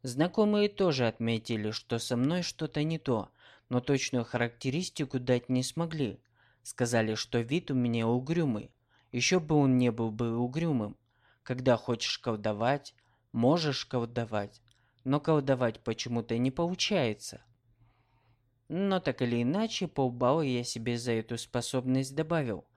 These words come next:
В конце концов, пусть это не то, чего я хотел достичь, но что-то ведь получилось.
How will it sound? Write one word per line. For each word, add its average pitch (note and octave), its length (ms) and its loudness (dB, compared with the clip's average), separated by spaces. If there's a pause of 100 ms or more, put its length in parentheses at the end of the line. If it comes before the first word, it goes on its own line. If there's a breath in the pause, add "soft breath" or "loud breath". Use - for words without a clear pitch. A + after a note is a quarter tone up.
(340 soft breath)
В - 60 -20
конце G3 280 0
концов, C3+ 560 -4 (300 soft breath)
пусть C3 300 0
это A#2+ 200 0
не A#2 140 0
то, G3 240 0
чего A#2+ 320 0
я A2+ 140 0
хотел A#2+ 340 -2
достичь, B2 680 -4 (360)
но A#2 200 -2
что-то A#2 400 -4
ведь G#2 260 -6
получилось. C#3 920 -4